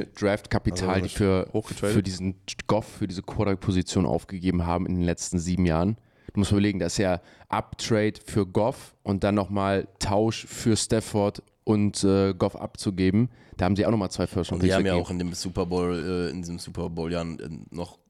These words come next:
Speaker 3: haben sie nicht O B J auch ertradet
Speaker 1: Zwei First-Rounder
Speaker 3: sogar?
Speaker 1: zwanzig zwanzig und zwanzig einundzwanzig gehen nach, gehen nach Jas-, Jacksonville, seit zweiundzwanzig und dreiundzwanzig nach Detroit. Dann haben sie den einunddreißigsten Pick nach Atlanta verschifft, zweitausendneunzehn. Für was war das denn?
Speaker 3: Keine Ahnung, Alter. Das,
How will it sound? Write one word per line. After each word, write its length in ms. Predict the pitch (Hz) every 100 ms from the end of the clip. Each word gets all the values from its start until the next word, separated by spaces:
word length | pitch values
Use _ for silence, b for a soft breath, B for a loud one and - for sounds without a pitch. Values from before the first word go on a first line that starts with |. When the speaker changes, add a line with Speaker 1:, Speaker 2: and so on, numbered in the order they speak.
| -
Speaker 3:
haben 140 | 95 87
sie 60 |
nicht 140 | 92 85
O 80 |
B 100 | 95
J 240 | 87 85 -
auch 160 | - -
ertradet 260 | - -
Speaker 1:
Zwei 380 | - 90 104 104
First-Rounder 420 | - 104 143 127
Speaker 3:
sogar? 180 | 98 95
Speaker 1:
zwanzig 380 | - 104 98 -
zwanzig 380 | - 107 107 98
und 80 |
zwanzig 180 | 95 87
einundzwanzig 400 | 101 98 98 95
gehen 140 | - 95
nach, 120 | 92
gehen 120 | 95
nach 140 | 92
Jas-, 260 | - 104 - -
Jacksonville, 560 | 101 - 107 101 98 -
seit 200 | 95 92
zweiundzwanzig 640 | - 101 104 101 110 104 101
und 100 | 98
dreiundzwanzig 460 | 101 101 101 95
nach 120 | 98 92
Detroit. 500 | 95 - 98 101 - b b b _
Dann 160 | 95
haben 120 | 95 95
sie 80 |
den 140 | 92 90
einunddreißigsten 640 | 104 113 104 107 - -
Pick 180 | 92 104
nach 140 | 101 92
Atlanta 400 | 87 90 113 135
verschifft, 460 | 139 - 143 -
zweitausendneunzehn. 500 | - 101 98 131 127
Für 180 | - 92
was 200 | 101 -
war 80 | 90
das 180 | 95 -
denn? 160 | 92
Speaker 3:
Keine 120 | 90
Ahnung, 280 | - 76 90
Alter. 300 | 87 - - - -
Das, 480 | 90 - - -